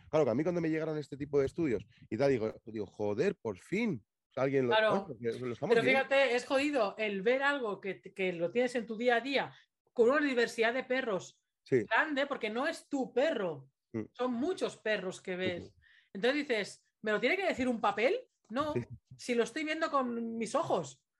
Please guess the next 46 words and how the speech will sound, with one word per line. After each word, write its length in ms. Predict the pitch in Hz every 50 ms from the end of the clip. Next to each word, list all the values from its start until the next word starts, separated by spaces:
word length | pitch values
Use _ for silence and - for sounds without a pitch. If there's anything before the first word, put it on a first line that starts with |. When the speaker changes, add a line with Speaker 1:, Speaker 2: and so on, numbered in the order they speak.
| _ _
Speaker 2:
¿sabes? 460 | _ - 233 240 277 330 403 466 - - _ _ _ _ _ _ - - _ _ _ - - - - -
Speaker 1:
Claro, 200 | - 135 131 131
Speaker 2:
Pero 0 |
llega 220 | 127 120 135 -
Speaker 1:
entonces 60 | - -
yo, 80 | 185
por 100 | - 180
Speaker 2:
el 40 | 185
estudio. 20 |
Speaker 1:
ejemplo, 280 | 190 190 180 202 214 277 - - - - - - - 240 233 -
en 80 | -
ese 100 | 220 180
aspecto 420 | 175 - - 170 - - 202 190 - -
yo 260 | 123 131 151 156 - _ _
creo 300 | - 135 151 170 190 180
y 120 | 127 113
considero, 540 | - 113 113 110 104 - - 107 117 139 139
y 60 | 117
además, 240 | 104 110 143 143 -
pues 140 | - - 101
hablando 300 | 90 95 104 113 117 -
con, 80 | 107
también 180 | 104 107 120 120
con 180 | - 101 95
la, 200 | 90 90 90 90
con 260 | - - 90 90 87 90
mi 100 | 90 90
compi, 340 | - 110 - - - 101
la, 360 | 92 87 87 87 87 87 87 85
la 100 | 87 85
fisio 260 | _ - 95 - - 98
que 160 | - 98 98
es, 160 | 95 - - _ _ _
que 220 | - 101 98 98
es, 60 | 92 104
la 180 | 113 104 95
fisio, 240 | - - 117 101 104 87
la 100 | 87 90
Be-, 140 | 95 -
la 280 | - 98 92 92 90 87
Bete 220 | 92 107 104 113
que 80 | 107 117
es 60 | -
fisio, 320 | - 139 127 - - 147 - _ _ _ _ _ _ _ _
Speaker 2:
Ujú. 400 | 208 208 202 214 254 381 - _ _
Speaker 1:
pues 260 | - 110 95 - -